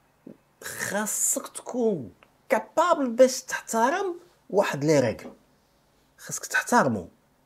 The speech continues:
ما، ما قد-، قديتيش تحترم هادوك لي ريغل، تيقولوا لك هادوك صافي، ما ناجحش.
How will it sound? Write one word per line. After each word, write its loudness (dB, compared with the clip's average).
ما، 4
ما 2
قد-، -16
قديتيش -4
تحترم 0
هادوك -2
لي 4
ريغل، 4
تيقولوا 2
لك -2
هادوك 0
صافي، -10
ما 2
ناجحش. -6